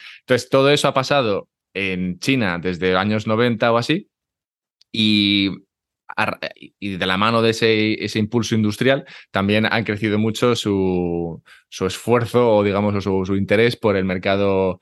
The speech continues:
inmobiliario. Y es justo el mercado inmobiliario donde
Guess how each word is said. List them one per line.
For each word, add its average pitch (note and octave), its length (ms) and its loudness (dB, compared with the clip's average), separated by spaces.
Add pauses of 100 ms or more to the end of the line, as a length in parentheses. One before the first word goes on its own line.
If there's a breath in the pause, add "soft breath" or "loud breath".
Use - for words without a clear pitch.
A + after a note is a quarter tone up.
(140)
inmobiliario. F2 760 -2
Y G#2+ 180 2
es A2+ 100 0
justo A#2+ 320 -2
el G2 40 -2
mercado F#2+ 280 0
inmobiliario A#2 580 2
donde G#2+ 460 0